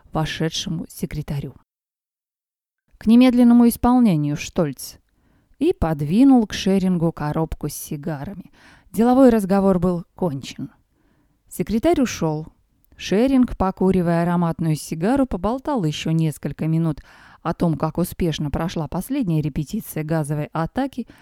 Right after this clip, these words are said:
о парадах, о политических новостях, и ушёл. А секретарь Штольц, сидя в своём небольшом кабинете, уставленном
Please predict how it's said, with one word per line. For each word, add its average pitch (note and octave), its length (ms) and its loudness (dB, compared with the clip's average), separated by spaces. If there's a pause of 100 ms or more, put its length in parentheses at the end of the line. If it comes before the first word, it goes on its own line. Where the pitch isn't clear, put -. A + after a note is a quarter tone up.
(220)
о D3+ 100 -6
парадах, G3+ 640 -2 (280)
о - 100 -2
политических A3 840 -4
новостях, G3 680 -2
и - 160 0
ушёл. D#3+ 500 -6 (880)
А E3+ 160 -4
секретарь E3 640 -4 (160)
Штольц, - 580 -2 (300)
сидя C4 360 2
в E3+ 40 -6
своём F3 380 2
небольшом E3+ 540 -2
кабинете, F#3+ 640 -2 (340)
уставленном E3 760 0